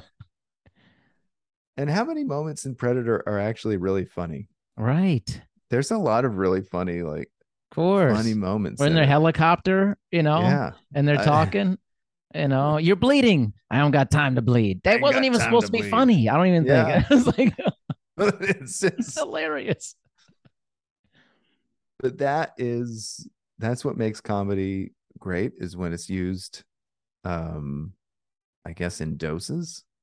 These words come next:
Speaker 2: In doses, yes.
Speaker 1: You know, if you look at a lot of Taika Waititi's other work that's really funny,
Speaker 2: Mm-hmm.
Speaker 1: um, Jojo Rabbit.
Speaker 2: Yeah, yeah.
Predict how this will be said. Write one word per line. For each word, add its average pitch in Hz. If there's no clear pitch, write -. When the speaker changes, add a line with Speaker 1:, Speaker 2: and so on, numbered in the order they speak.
Speaker 2:
In 117
doses, 104
yes. 92
Speaker 1:
You 233
know, 117
if 135
you 143
look 185
at 156
a 139
lot 131
of 123
Taika 120
Waititi's 101
other 101
work 78
that's -
really 78
funny, 175
Speaker 2:
Mm-hmm. 226
Speaker 1:
um, 71
Jojo 110
Rabbit. 101
Speaker 2:
Yeah, 185
yeah. 165